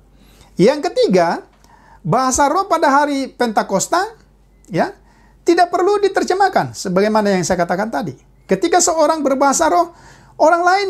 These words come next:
bisa memahami bahasa itu dengan ba-, dalam bahasanya mereka sendiri. Sedangkan dalam jemaat di Korintus harus diterjemahkan sehingga dapat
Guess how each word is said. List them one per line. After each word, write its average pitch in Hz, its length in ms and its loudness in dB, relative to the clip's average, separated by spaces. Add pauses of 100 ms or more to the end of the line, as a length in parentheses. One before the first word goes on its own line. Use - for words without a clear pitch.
bisa 349 240 2
memahami 330 640 0
bahasa 254 400 2
itu 320 320 -6
dengan 247 240 -6
ba-, 226 160 -4
dalam 233 320 -4
bahasanya 302 480 -6
mereka 330 240 -4
sendiri. 403 560 -2 (400)
Sedangkan 269 880 -2 (480)
dalam 170 560 0 (560)
jemaat 320 400 0
di 247 80 -2
Korintus 214 560 0 (320)
harus 339 640 2 (480)
diterjemahkan 190 1200 0 (320)
sehingga 190 560 0
dapat 156 400 -4